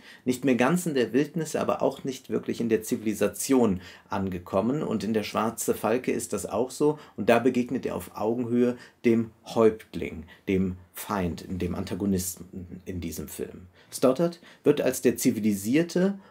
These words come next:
und das meint hier aber auch der effeminierte Mann gezeigt. Er trägt laufend Schürze, ist für den Abwasch zuständig, er zeigt sich dafür erkenntlich bei Haley und ihrer Familie, die ihn aufgenommen haben. Haley ist eine junge, hübsche Frau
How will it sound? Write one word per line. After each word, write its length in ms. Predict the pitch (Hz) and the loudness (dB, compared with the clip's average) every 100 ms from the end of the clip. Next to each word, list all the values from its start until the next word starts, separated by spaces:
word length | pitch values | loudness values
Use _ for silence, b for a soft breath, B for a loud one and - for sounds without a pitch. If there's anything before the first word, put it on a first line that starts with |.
| B | B
und 120 | 120 | 0
das 120 | 131 | 2
meint 300 | 127 113 147 | 2 2 -2
hier 340 | - - 147 139 | -10 -2 0 0
aber 280 | - - | -2 -4
auch 180 | 120 127 | -4 -4
der 300 | - 110 - | -2 -2 0
effeminierte 720 | 151 - 131 120 120 135 - | -2 2 4 4 6 4 2
Mann 400 | 113 107 101 92 | 2 4 4 2
gezeigt. 720 | 82 - - 78 - - - - B B B | 0 -4 -6 -6 -8 -14 -18 -20 B B B
Er 160 | 117 | -4
trägt 400 | - 135 135 - | 0 0 0 0
laufend 500 | 120 104 139 - 110 | 2 4 4 2 -4
Schürze, 600 | - - 151 - - 147 | 0 2 2 0 0 2
ist 260 | - - - | 2 -4 -6
für 100 | - | -2
den 240 | - 98 - | 0 0 0
Abwasch 480 | 147 - 135 - | -4 -2 -2 -4
zuständig, 760 | - - 139 - 120 120 120 113 | -10 -6 -6 0 2 4 0 -2
er 140 | - | -4
zeigt 260 | - 104 - | 0 -2 0
sich 180 | 104 - | -4 -2
dafür 360 | 95 - 98 90 B | -4 0 -2 -2 B
erkenntlich 640 | B 110 143 143 143 120 - | B 0 2 2 2 -2 0
bei 100 | 98 | 0
Haley 460 | 107 123 131 120 B B B | 4 4 4 2 B B B
und 320 | 117 101 110 | -2 -2 0
ihrer 180 | 107 101 | -2 -2
Familie, 600 | - 104 120 131 131 120 | -2 2 4 4 2 0
die 140 | 110 | 0
ihn 100 | 107 | -2
aufgenommen 760 | - 92 - 85 76 - 87 85 | -2 -4 -4 -10 -12 -12 -12 -12
haben. 360 | - 90 87 - _ B B - | -12 -14 -16 -20 _ B B 2
Haley 260 | 147 165 | 4 6
ist 160 | 123 - | 2 2
eine 140 | 104 | 0
junge, 380 | 104 117 151 135 | 4 4 6 4
hübsche 300 | 123 - 98 | 0 -2 -8
Frau 580 | 87 92 95 139 190 | -4 2 4 4 2